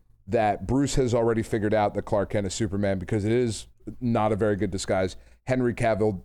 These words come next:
does not do a good job differentiating between the two. Like, i-, if you wanna see why the suit, why the Clark Kent personality works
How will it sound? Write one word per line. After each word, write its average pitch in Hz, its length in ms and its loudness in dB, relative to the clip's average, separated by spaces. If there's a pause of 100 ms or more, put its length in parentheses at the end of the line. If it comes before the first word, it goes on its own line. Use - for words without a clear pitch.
(140)
does 120 260 0
not 135 480 0
do 123 160 2
a 110 40 0
good 101 220 -2
job 95 420 0 (460)
differentiating 104 800 0
between 95 340 -4
the 92 80 -4
two. 92 300 -2
Like, 87 300 -4 (800)
i-, 127 180 0
if 135 200 -2
you 147 100 0
wanna 165 200 0
see 139 240 0
why 110 360 0
the 110 120 -2
suit, 120 280 -4
why 107 260 0
the 127 100 -2
Clark 117 340 -2
Kent 107 420 -4
personality 101 680 0
works 92 760 -4